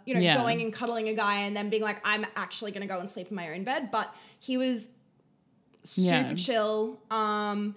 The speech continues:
Speaker 1: <laughs> and when, so the next day we went skiing, there were only five of us actually skiing.
Speaker 2: Okay.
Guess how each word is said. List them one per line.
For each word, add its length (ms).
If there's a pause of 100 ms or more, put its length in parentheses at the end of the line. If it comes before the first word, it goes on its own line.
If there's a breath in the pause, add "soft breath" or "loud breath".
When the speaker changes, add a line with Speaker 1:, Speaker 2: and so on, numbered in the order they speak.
(500 loud breath)
Speaker 1:
<laughs> 440
and 580 (420 loud breath)
when, 520 (420)
so 220
the 100
next 260
day 500 (580)
we 140
went 200
skiing, 480 (720 loud breath)
there 140
were 100
only 520 (640)
five 260
of 120
us 400 (220)
actually 380
skiing. 440 (180)
Speaker 2:
Okay. 340